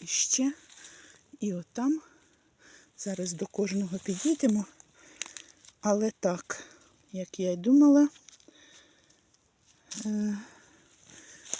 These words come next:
того самого віку і розміру парасольки,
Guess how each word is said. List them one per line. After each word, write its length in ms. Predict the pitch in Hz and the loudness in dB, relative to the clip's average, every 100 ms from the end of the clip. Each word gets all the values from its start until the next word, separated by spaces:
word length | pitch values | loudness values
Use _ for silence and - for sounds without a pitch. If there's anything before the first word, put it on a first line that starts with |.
| - - | -12 -8
того 220 | - 208 | -2 0
самого 540 | 214 - 196 208 190 226 | 0 0 0 -2 4 4
віку 360 | 208 208 - | 4 0 2
і 100 | 214 | 4
розміру 600 | 226 220 196 214 208 202 196 - - - - - - - - - _ | 6 4 2 0 0 -4 -8 -16 -20 -20 -20 -20 -20 -20 -20 -20 _
парасольки, 880 | 214 208 196 - 294 294 - 302 277 | -4 -2 -2 0 0 0 0 2 2